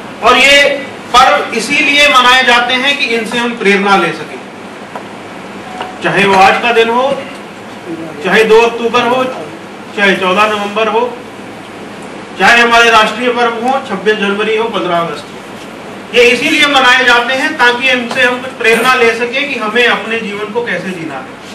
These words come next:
हमें अपनी जीवन शैली किस तरीके की बनानी है। क्योंकि परिस्थितियां बदलती हैं, समाज में बदलाव लगातार आता है, परंतु वही परिस्थितियां आज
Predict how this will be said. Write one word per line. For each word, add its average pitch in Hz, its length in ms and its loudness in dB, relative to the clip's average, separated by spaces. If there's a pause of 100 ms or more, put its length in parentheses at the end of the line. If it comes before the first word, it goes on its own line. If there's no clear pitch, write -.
(1120)
हमें 233 260 4
अपनी 240 340 2
जीवन 226 280 -2
शैली 220 280 0
किस 233 180 -8
तरीके 196 300 0
की 190 140 -4
बनानी 147 320 -6
है। - 140 -12 (1800)
क्योंकि 294 420 2 (500)
परिस्थितियां 247 640 2
बदलती 233 460 0
हैं, 269 200 2 (260)
समाज 208 360 4
में 240 160 2
बदलाव 196 420 4
लगातार 180 420 0
आता 196 280 4
है, 190 140 2 (1300)
परंतु 247 380 4 (840)
वही 320 300 4
परिस्थितियां 262 640 2 (720)
आज 190 200 4